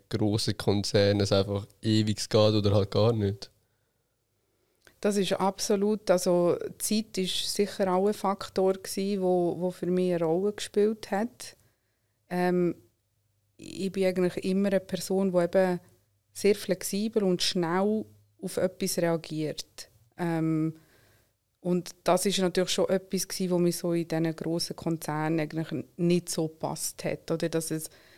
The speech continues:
Speaker 2: immer lang geht, bis man etwas entschieden hat, oder dass man zum Teil vielleicht auch gewisse Sachen einfach umsetzt, obwohl es vielleicht jetzt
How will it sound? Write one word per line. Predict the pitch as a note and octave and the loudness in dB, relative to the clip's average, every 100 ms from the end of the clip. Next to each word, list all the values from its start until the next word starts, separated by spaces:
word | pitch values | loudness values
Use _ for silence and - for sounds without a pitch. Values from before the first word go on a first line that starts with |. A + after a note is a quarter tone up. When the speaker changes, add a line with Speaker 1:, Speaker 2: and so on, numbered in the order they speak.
| _ | _
Speaker 2:
immer | - F#3+ F#3+ | 0 2 4
lang | F3 E3+ F3 F3+ F3 E3 | 2 2 2 2 2 -2
geht, | - F3 F#3 F#3 - | 0 2 4 2 -4
bis | F#3 F3 | -6 -2
man | F3+ E3+ | -2 0
etwas | F3 - F3 | -2 -4 -6
entschieden | D#3+ D#3+ - F3+ F#3+ F#3 | -4 -4 -4 0 0 2
hat, | F3 F3 - - _ - - - _ - | 0 0 -6 -18 _ -20 -20 -20 _ -6
oder | F#3 F3+ | -2 0
dass | F3 F3 | 0 0
man | E3+ - | -4 -2
zum | E3+ | -2
Teil | E3 E3 E3+ F3+ F3 - _ - | 2 4 4 4 0 -2 _ -18
vielleicht | - F3+ F3+ - F3 | -4 -2 -2 -4 -2
auch | E3+ E3+ E3+ - _ _ _ _ - | 0 0 -2 -6 _ _ _ _ -16
gewisse | F3 F#3+ F#3+ F#3 | -2 0 0 -4
Sachen | - F3 F#3 - F#3 F3 E3+ - - | -2 0 -2 0 2 4 2 -2 -2
einfach | E3+ F3 E3+ - | -2 0 -4 -4
umsetzt, | G3 G3 G#3+ - F3+ F#3 - - | 2 4 2 2 2 2 -2 -2
obwohl | E3+ E3+ F3 F#3 | -2 2 2 2
es | F#3+ - - _ _ _ _ _ _ _ | 0 -4 -6 _ _ _ _ _ _ _
vielleicht | - F3+ F3 | -2 0 0
jetzt | E3+ F3 F#3 - - - | -2 0 0 -2 -4 -4